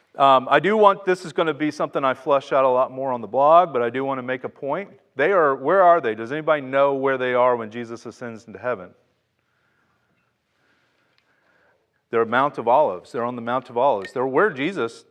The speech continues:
died. They're, th-, so there's the, again, I'll get into it, but I just wanna mention here that they are up on a mountain. They are on the Mount of Olives.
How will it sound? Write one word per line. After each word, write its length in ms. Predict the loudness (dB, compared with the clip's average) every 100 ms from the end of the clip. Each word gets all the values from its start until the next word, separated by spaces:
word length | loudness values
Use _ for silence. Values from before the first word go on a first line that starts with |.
| -2
died. 400 | 2 2 0 -2
They're, 160 | -4 -4
th-, 280 | -8 -14
so 240 | -4 0 0
there's 460 | 2 2 2 -2 -16 -20 -20 -20 _ _ _ _ _ _ _ -8
the, 240 | -6 -6 -14 -20 -20 -20 _ _ _ _ -12
again, 320 | -2 0 2
I'll 100 | 2
get 200 | 2 0
into 340 | -2 -2 -4
it, 60 | 0
but 80 | 2
I 60 |
just 180 | 0 -4
wanna 160 | -6 -6
mention 480 | -6 -6 -6 -10 -10
here 340 | -6 -4 -4
that 220 | -4 -2
they 180 | 0 2
are 180 | 0 4
up 380 | 4 4 -2 -10
on 140 | -8
a 60 | -6
mountain. 480 | -4 -4 -6 -14 -18 _ -4
They 140 | 2
are 140 | 4
on 100 | 4
the 80 | 2
Mount 400 | -2 0 0 -2
of 80 | 0
Olives. 480 | 2 2 0 -8